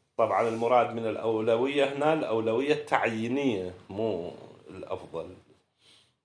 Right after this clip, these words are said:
بل الأولى وجوبه، أي وجوب التفقه عليه عقلًا وشرعًا. عقلًا لأنه من باب المقدمية، شرعًا من باب شنو؟ أصالة ال-،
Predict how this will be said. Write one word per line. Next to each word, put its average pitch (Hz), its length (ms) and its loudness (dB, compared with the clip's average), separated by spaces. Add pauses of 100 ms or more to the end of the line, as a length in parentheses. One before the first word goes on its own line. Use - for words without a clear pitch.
(1300)
بل 123 360 2
الأولى 127 760 8
وجوبه، 160 1400 4 (340)
أي 131 180 2
وجوب 135 520 0
التفقه 123 920 0
عليه 151 880 4 (320)
عقلًا 208 760 10 (240)
وشرعًا. 95 800 2 (420)
عقلًا 185 500 10
لأنه 135 480 4
من 120 180 -2
باب 120 220 6
المقدمية، 92 840 -6 (460)
شرعًا 180 520 12
من 135 380 2
باب 156 360 8
شنو؟ 175 280 8
أصالة 180 680 12
ال-، - 240 10